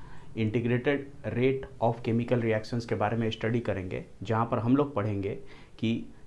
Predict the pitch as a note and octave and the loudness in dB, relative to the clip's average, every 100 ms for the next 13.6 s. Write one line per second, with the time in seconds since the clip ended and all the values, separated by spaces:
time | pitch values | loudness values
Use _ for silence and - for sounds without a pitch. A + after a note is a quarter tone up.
0 | - A#2+ C#3 C#3+ C3 A#2+ A#2 A2+ - C3 | 0 4 8 8 8 6 2 0 0 0
1 | C3 G#2 F#2+ - E2 G2 C3 - - - | 2 0 0 -2 -6 -6 -10 -14 -18 -18
2 | - - B2+ B2+ C#3+ - - G#2 A2+ A2+ | -18 -8 -6 -4 -8 -12 -6 2 2 4
3 | B2 B2+ B2+ C3+ C3 C3+ C3 B2 A2+ D3+ | 4 4 6 4 2 4 4 4 2 2
4 | D3+ B2+ A#2 A2 G#2+ G2 G#2+ G2 F#2+ F#2+ | 2 0 2 0 -2 -4 -4 -6 -6 -6
5 | A#2 - - - G#2+ A2+ A#2+ C3+ B2+ C3+ | -8 -12 -18 -4 2 2 6 4 4 4
6 | D3 C3 C3 C3 - G2+ G#2+ C3 C3 A#2+ | 4 4 4 2 -2 -2 0 0 2 2
7 | C3+ - G#2+ G#2+ G2 F#2 F2+ - F2+ G2 | 2 2 2 2 0 -2 -4 -4 -8 -8
8 | - - - - - - - - - A#2 | -6 -6 -6 -16 -20 -16 -14 -12 0 4
9 | B2+ E3 F3 F#2+ A#2+ C3 - - D3+ C#3+ | 4 2 0 -2 -2 -4 0 2 2 2
10 | C#3 C3+ B2+ C3 B2 C#3+ G#2+ E2 - - | 2 2 2 2 2 2 0 -2 -8 -14
11 | - - - - - - C#3+ C#3+ C#3 C#3 | -16 -16 -14 -16 -16 2 2 6 4 6
12 | C#3 C#3+ D3+ E3 F3+ A2+ B2 C#3+ C#3 D3+ | 4 6 4 4 0 2 2 4 4 0
13 | - C3 C3 A2+ A2 D#3 | 0 -2 0 -2 -2 -4